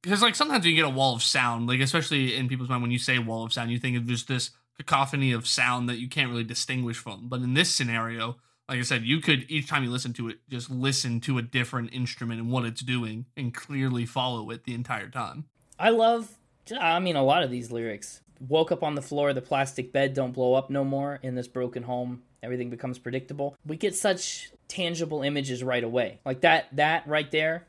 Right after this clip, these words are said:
Speaker 2: tells you so much without saying much at all.
Speaker 1: What do you think about the line, "Can't go running back to home, I can't face her face"?
Speaker 2: I'm, I'm fine with it, honestly.
Speaker 1: Yeah, well, when I first heard it, I thought it was a bit buffoonish. Here, uh, you could have just said, "I can't face her." Like, why'd you have to specifically call out her face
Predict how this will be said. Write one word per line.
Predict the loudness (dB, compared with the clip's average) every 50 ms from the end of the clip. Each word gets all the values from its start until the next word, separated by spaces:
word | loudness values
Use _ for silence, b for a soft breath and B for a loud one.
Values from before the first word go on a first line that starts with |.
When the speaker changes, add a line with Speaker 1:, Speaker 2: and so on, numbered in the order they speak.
| _ _ _
Speaker 2:
tells | 2 2 4 4 2 -2
you | -6 -8
so | -2 0 2 2 2
much | 0 -2 -4 -8 -14 -16 -16 _ _
without | -6 0 2 2 2 2 0 -6 _ _ _ _ _ -14
saying | -4 0 0 0 2 2 0
much | -2 -2 -2 -2
at | -2 0
all. | 0 -2 -2 -2 _
Speaker 1:
What | 4
do | 4 6
you | 6
think | 6 6
about | 6 4 4
the | 2 2
line, | 4 4 4 6 4 2
"Can't | 0 2 4 4 4 4 2
go | 0 0 0
running | 0 0 0 2 2 2 2
back | 2 2 0 0 0 -4
to | -4
home, | -2 0 -2 0 0 0 0 0
I | 0 0 -2
can't | -2 0 0 0 0 0 -6
face | -10 -6 -2 -2 -2 -2 -2 -6 -8
her | -8 -10 -12
face"? | -12 -10 -10 -10 -10 -10 -12 -10 -10 -10 -10 -12 _ _ _ _
Speaker 2:
I'm, | -4 -4 -4 -4 -2 0
I'm | 0 0 0
fine | 0 0 2 2 2
with | 0 -2 -2 -2
it, | -2
honestly. | 0 0 -2 -2 -4 -6 -8 -8 -8 -8 -10 -8 -2
Speaker 1:
Yeah, | 0 0 2
well, | 4 2 4
when | 4 4
I | 4 4
first | 2 -2 -4 -4 -4 -6 -6 -6
heard | -4 -2 2 4
it, | 2 2 2 2 0
I | 2 2 2
thought | 2 2 2 2 2
it | 2
was | 0 0
a | -2
bit | 0 0 -2 -4 -2
buffoonish. | -6 -8 -4 -2 -2 -2 0 0 -2 -2 -2
Here, | -2 -2 -4 -2 -4
uh, | -6 -4
you | -2 -4 -2
could | 0 0 0
have | 0
just | 0 -2 0
said, | -2
"I | -2
can't | 0 0 0 0 0 -2
face | -2 0 0 0 -2
her." | -4 -2 -2 0 -2
Like, | -2 -4 -4
why'd | -4 -2 -2
you | -2
have | -4 -4
to | -6 -8
specifically | -8 -10 -12 -12 -14 -12 -10 -8 -6 -4 -4 -4 -2 -2 -2 -2
call | 0 -2 -2 0 -2
out | -2
her | -4 -8
face | -6 -6 -6 -6 -6 -8 -12